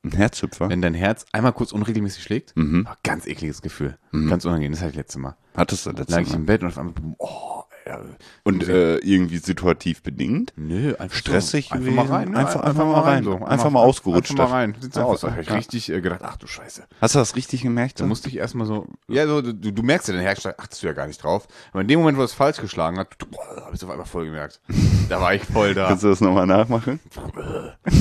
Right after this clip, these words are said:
Speaker 2: Da war ich auf einmal voll da. Das war unangenehm.
Speaker 1: Ja, das kann ich mir vorstellen. Das
Speaker 2: Hast du
Speaker 1: ist
Speaker 2: das auch schon
Speaker 1: wirklich
Speaker 2: mal?
Speaker 1: unangenehm. Boah, bestimmt.
Speaker 2: Ja, ja.
Speaker 1: Ja, hat man ja auch mal, ne?
Speaker 2: Ja,
Speaker 1: Glaub ich. Das ist
Speaker 2: ich hab
Speaker 1: völlig
Speaker 2: natürlich
Speaker 1: normal.
Speaker 2: sofort gegoogelt und sofort gelesen
Speaker 1: Doktor
Speaker 2: wahrscheinlich.
Speaker 1: Google sagt,
Speaker 2: Ja, ja.
Speaker 1: <laughs> alles approved oder
Speaker 2: Aber
Speaker 1: Sie
Speaker 2: jetzt
Speaker 1: haben
Speaker 2: ist noch nichts
Speaker 1: Krebs.
Speaker 2: passiert, aber jetzt ist noch nichts passiert, ja.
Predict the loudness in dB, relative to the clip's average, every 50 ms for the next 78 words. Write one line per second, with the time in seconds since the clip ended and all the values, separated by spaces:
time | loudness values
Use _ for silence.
0 | 6 4 0 -10 -18 -18 -18 -14 -8 -4 -2 0 2 2 2 2 2 4 2 2
1 | 2 2 2 2 2 4 2 0 0 -2 -6 -16 -16 -12 -10 -10 -6 -2 0 2
2 | 2 2 0 0 -4 -6 -2 2 4 4 4 2 0 -2 -4 -8 -10 -12 -14 _
3 | -2 2 4 4 4 2 2 2 2 2 2 -2 -2 -4 -6 -6 -6 -6 -8 -2
4 | 0 0 2 2 2 0 0 0 0 0 0 -2 -2 -4 -6 -8 -8 -8 -8 -8
5 | -10 -10 -12 _ _ _ _ _ _ _ _ _ _ -20 -20 -20 -12 -6 -6 -6
6 | -6 -6 -6 -4 -2 0 0 -2 -2 -6 -10 -14 -16 -12 -10 -10 -10 -10 _ _
7 | _ -18 -18 -18 -18 _ _ _ -20 -20 -20 _ _ _ _ _ _ -14 -8 -6
8 | -4 -4 -2 -2 -2 2 4 4 4 4 4 0 0 -2 -2 -2 -2 -4 -6 -10
9 | -10 -10 -10 -10 -10 -12 -12 -10 -6 -6 -6 -4 -2 0 2 4 4 4 2 2
10 | -2 -6 -10 -10 -4 0 2 2 2 4 4 4 4 4 4 4 4 4 4 2
11 | 0 2 2 4 6 6 6 4 2 -2 -2 0 0 0 0 0 0 0 0 0
12 | 0 0 2 2 4 6 6 6 6 6 6 6 8 8 10 10 10 8 8 6
13 | 4 6 6 4 4 4 4 4 4 4 4 4 4 2 0 0 -6 0 4 6
14 | 8 8 8 6 6 6 8 8 8 8 8 8 8 8 8 8 8 6 4 4
15 | 6 8 8 8 8 6 4 2 4 4 6 6 6 4 4 4 2 2 0 -2
16 | 0 0 0 0 -2 -2 -4 -4 -2 -4 -6 -6 -6 -8 -12 -14